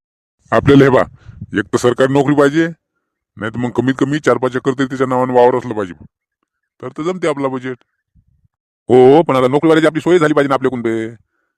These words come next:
एखादा चांगला मस्त पद्धतशीर पाहायचा आणि हे करायचा. काय वावर आता तुमच्या इथं किती वावर? तुमच्या इथं तर मला वाटते काय दोन एकरच आहे वाटते हो.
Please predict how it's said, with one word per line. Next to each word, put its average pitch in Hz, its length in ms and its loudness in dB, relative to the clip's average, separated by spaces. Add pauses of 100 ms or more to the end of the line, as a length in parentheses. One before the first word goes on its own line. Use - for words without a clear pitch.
(260)
एखादा 127 200 -8
चांगला 143 200 -4
मस्त 160 180 -6
पद्धतशीर 160 340 -6
पाहायचा 165 220 0
आणि 170 220 -8
हे 190 60 -6
करायचा. 175 600 -4 (100)
काय 131 100 -8
वावर 135 200 0
आता 131 120 -4
तुमच्या 190 220 -10
इथं 196 120 -6
किती 185 140 -12
वावर? 190 160 2
तुमच्या 185 180 -6
इथं 180 120 -12
तर 190 60 -8
मला 185 60 -8
वाटते 185 180 -4
काय 180 120 -2
दोन 185 160 -6
एकरच 196 200 -4
आहे 190 40 4
वाटते 185 140 -2
हो. 202 140 -2